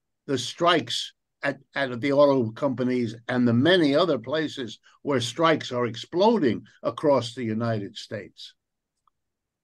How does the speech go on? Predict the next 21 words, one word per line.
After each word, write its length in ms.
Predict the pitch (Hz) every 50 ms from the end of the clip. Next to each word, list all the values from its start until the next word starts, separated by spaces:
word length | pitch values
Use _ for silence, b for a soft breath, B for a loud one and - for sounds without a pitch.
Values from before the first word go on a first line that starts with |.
| _ _
I'm 200 | 151 151 151 175
a, 200 | 175 165 160 165 - _ _ _
I'm 180 | - 135 135 139
a 420 | 135 131 131 123 117 113 107 110 - _
economist. 680 | - 123 113 - 220 269 277 247 190 139 117 110 - -
I 120 | 135 135
do 180 | 117 156 196 214
these 220 | 190 185 175 156
kinds 340 | - - 156 160 151 147 131
of 160 | 139 143 117
calculations. 960 | 113 - 139 127 120 117 123 147 147 190 247 285 220 220 - 117 85 87 - b b b b b
So 200 | b - 226 220
I 100 | 220 226
asked 440 | 214 220 202 220 240 240 220 - -
myself, 640 | - 156 143 127 113 117 120 131 113 98 82 - _ _ _ _ _ _ _ _ _ _ _ _ _ _ _ _ _ _
what 180 | - 240 294
does 220 | - 311 294 233 240
it 160 | 247 - -
work 340 | 143 170 202 196 185 - 180
out 320 | 170 175 170 160 - - -
to 380 | - 135 120 104 90 - -